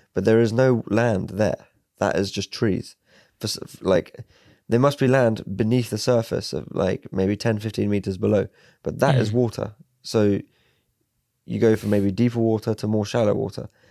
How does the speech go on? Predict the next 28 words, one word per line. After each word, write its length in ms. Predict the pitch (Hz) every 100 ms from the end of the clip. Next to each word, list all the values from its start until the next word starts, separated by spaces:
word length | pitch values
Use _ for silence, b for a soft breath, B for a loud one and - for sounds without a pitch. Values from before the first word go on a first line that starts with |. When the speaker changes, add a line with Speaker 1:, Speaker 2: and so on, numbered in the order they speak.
| b b
Speaker 1:
As 180 | - 151
a 40 | 143
result, 440 | 117 117 139 - - _ _ _ -
you 180 | 123
can 140 | 135 127
go 160 | 110
straight 360 | 107 - 147 147
through 200 | - 143
those 220 | 127 131
bits 200 | 120 107
on 140 | 113 104
your 80 | 104
boat 240 | 110 -
as 160 | 101 104
well. 280 | 117 113 - _ _ b b b b -
Uh, 200 | 98 104
you 100 | 107
don't 160 | 117 120
have 160 | 127
to 140 | - 104
go, 420 | 113 110 107 - -
like, 220 | - 104 -
around 320 | 98 110 110
or 40 |
anything. 360 | 92 95 - -
Speaker 2:
Around 400 | 123 113 113 107
Speaker 1:
You 60 |
Speaker 2:
it. 60 | 101